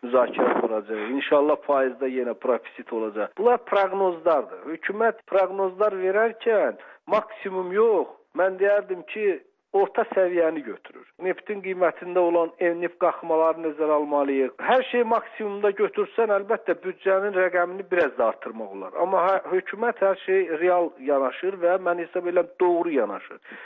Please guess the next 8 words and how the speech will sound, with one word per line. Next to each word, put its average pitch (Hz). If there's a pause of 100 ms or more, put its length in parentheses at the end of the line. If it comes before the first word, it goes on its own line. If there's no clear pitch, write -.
(140)
O 214
ki 226
qaldı 214
iri 220
vergi 202
ödəyicilərinə 185 (680)
məqsədyönlü 180
şəkildə 160